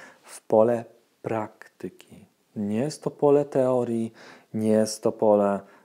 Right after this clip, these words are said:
pięknych frazesów, tylko to jest pole praktyki, w którym ty wykorzystujesz dosłownie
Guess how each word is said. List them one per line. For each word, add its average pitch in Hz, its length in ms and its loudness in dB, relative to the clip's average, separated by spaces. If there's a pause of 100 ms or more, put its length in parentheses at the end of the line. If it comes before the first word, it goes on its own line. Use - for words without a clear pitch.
(120)
pięknych 104 560 -4
frazesów, 95 680 -6
tylko - 220 -12
to 110 300 -2
jest 123 340 -6
pole 95 500 -4 (280)
praktyki, - 760 -14 (500)
w - 100 -20
którym 113 400 -4 (400)
ty 113 420 0 (300)
wykorzystujesz 110 1200 -4
dosłownie 98 800 -6